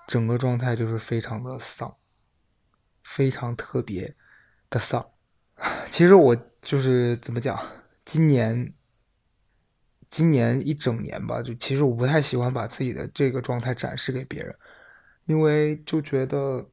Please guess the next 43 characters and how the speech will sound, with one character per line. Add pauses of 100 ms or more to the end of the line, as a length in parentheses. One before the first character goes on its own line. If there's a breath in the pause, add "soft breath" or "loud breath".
(640)
很
没
有
必
要。 (600)
嗯，
有
一
段
时
间， (1400 loud breath)
朋
友
就
问
我
说
：“你
写
公
众
号
的
时
候，
为
什
么
不
像
以
前
一
样
写
你
自
己
的
那
些
事
儿？”